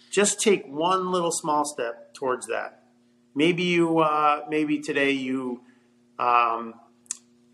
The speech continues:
you know, go online and check out some local therapists and just see,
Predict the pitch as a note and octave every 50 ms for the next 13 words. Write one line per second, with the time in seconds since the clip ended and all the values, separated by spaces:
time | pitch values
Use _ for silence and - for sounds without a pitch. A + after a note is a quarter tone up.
0 | _ _ _ - C#3+ C3+ B2+ A#2 A2 A2 - - - - - _ _ _ _ _
1 | _ _ _ - - E3 E3 F3 F3 E3+ E3 D#3+ D#3 D#3 D#3 D#3 D3 C#3 B2+ B2
2 | A#2+ - - C3 A#2+ - B2+ B2 - - C3+ C3 B2 B2 B2 - B2+ A#2 - C3
3 | A#2+ A#2+ A#2 A#2 - A2+ - - - A#2+ A#2 A#2 C#3+ C#3+ - - - - C#3+ C3+
4 | B2+ - -